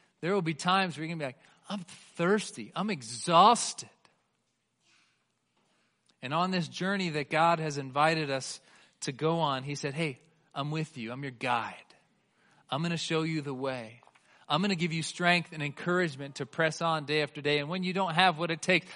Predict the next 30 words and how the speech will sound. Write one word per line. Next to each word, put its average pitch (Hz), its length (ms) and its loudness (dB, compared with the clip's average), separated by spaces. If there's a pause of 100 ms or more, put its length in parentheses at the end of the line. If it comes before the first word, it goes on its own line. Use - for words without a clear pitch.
(140)
I'm 185 100 4
gonna 214 160 0
carry 196 540 6
you 127 260 -6 (480)
if 139 240 -12
needed. 107 400 -8 (1700)
And 123 140 -8
I'm 147 80 -6
gonna 147 160 -6
remind 131 500 -2
you 113 280 -10
all 143 240 -2
along 143 320 -4
the 127 80 -8
way 107 320 -2
of 110 160 -10
the 117 60 -12
glory 113 580 -4
that 101 180 -8
is 101 200 -8
to - 120 -18
come." 90 340 -18 (2000)
We're, 117 200 -6 (160)
we're 131 200 -6
on 160 160 -4
a 98 100 -8 (140)
path. 135 580 -4
This, 135 200 -10 (240)
this - 180 -6
place, 190 300 -4